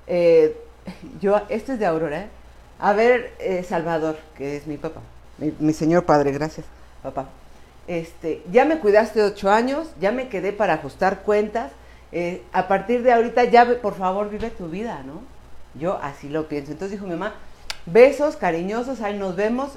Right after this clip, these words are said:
este, ya tomaron mucho de mí o lo que tenían que tomar y yo me voy, pero me voy a ir así como a mí me gusta, ¿eh? De adiós y ahí nos vamos". Tres de la mañana, cuatro de la mañana ya estaba.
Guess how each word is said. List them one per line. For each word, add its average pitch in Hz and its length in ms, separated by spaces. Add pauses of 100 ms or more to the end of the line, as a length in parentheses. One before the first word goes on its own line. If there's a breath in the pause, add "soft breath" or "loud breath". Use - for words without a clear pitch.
(180)
este, 160 420
ya 220 220
tomaron 202 360
mucho 196 220
de 160 160
mí 226 240
o 233 140
lo 170 180
que 147 80
tenían 190 280
que 180 100
tomar 196 400 (380 loud breath)
y 175 120
yo 208 140
me 202 100
voy, 165 200
pero 180 140
me 202 100
voy 247 200
a 269 60
ir 262 80
así 208 200
como 202 200
a - 20
mí 160 120
me 165 100
gusta, 143 380
¿eh? 247 100 (340 loud breath)
De 165 120
adiós 190 380
y 226 40
ahí 196 100
nos 180 120
vamos". 143 260 (260 loud breath)
Tres 240 220
de 233 80
la 208 120
mañana, 240 420
cuatro 226 220
de 208 60
la 196 80
mañana 220 380
ya 202 120
estaba. 170 360